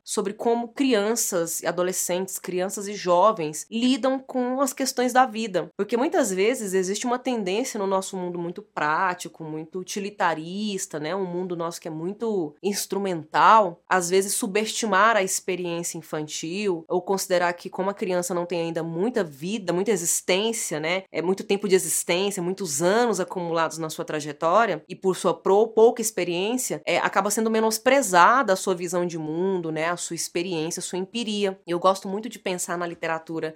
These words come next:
que vem pra conversar com crianças e adolescentes, pra ajudar crianças e adolescentes, inclusive, a lidar com questões, é, muito, muito tenebrosas, muito terríveis, em alguma medida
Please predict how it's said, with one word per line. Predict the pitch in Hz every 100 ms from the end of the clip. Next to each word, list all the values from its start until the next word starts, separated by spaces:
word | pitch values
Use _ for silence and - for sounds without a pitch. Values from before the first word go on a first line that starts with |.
| _
que | 254
vem | 226 302
pra | 285
conversar | 226 202 170 175 - 147 -
com | 156 139 143
crianças | - 180 220 262 214
e | 180
adolescentes, | 170 160 156 - 190 226 226 190 151 -
pra | 226
ajudar | 240 254 240 277 -
crianças | 247 254 302 277
e |
adolescentes, | 226 226 220 233 226
inclusive, | 226 214 220
a | 240
lidar | 269 185 202 247
com | 254 233
questões, | 214 196 - 190 190 175 - -
é, | 185
muito, | 196 294 302 262 233
muito | 190 208 269 302 240
tenebrosas, | 269 294 214 180 175 220 233 262 - - - -
muito | 170 208
terríveis, | 240 254 240 254 277 262 311 320 - -
em | 208
alguma | 214 214 277
medida | 254 214 220